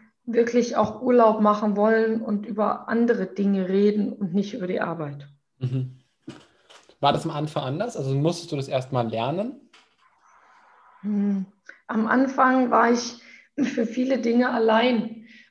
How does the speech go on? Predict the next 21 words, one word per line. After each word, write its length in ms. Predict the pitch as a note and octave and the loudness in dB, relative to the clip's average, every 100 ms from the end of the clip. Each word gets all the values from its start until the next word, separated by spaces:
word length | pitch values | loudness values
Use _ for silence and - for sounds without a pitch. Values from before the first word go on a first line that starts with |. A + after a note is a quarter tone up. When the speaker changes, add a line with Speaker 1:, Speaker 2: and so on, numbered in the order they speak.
| - | -6
Speaker 1:
<clears throat> 580 | - F#4 E4+ B3 - - - - - | -4 4 6 6 2 -4 -14 -20 -4
Das 160 | A3 | 0
heißt, 260 | A3+ A#3 A#3 | 4 2 2
ich 120 | A3+ | -4
muss 240 | B3 B3 - | -2 -4 -4
gerade 360 | B3+ A#3 A#3+ | 4 4 4
wieder 280 | A#3 A3+ G#3+ | 0 2 0
umlernen, 1160 | A3 B3 C#4 C4 A#3 A#3+ B3+ C4+ C#4 C#4+ C#4+ - | 0 -2 0 0 0 0 0 -2 -2 -2 -4 -12
dass 520 | A3 G#3+ A3+ - - - - F4 | -8 -4 -4 -6 -20 -20 -20 -16
es 440 | A#3 G#3+ - - _ _ _ _ _ _ _ | -12 -12 -14 -20 _ _ _ _ _ _ _
viele 460 | - B3 C4+ B3+ | -6 0 2 2
gibt, 500 | A3+ A#3 C4 D4 D4 - D#4 | 0 0 2 2 0 -12 -12
die 280 | G#3+ A3+ | -6 -2
hinter 360 | G#3+ A#3+ B3 C4 | 4 4 6 4
mir 240 | A#3 A#3 | 4 4
stehen 680 | A#3 - - B3 C#4 D#4 - - _ _ _ _ _ _ _ - | 2 0 -2 0 2 0 -6 -16 _ _ _ _ _ _ _ -14
und 240 | - A3+ A3 | -2 -2 2
dass 200 | A3+ - | 0 -2
ich 120 | A3+ | -4
im 180 | A3 G3+ | -2 -2
Urlaub 680 | G#3 B3+ C4+ C4 C4+ C4+ | 0 2 4 4 4 0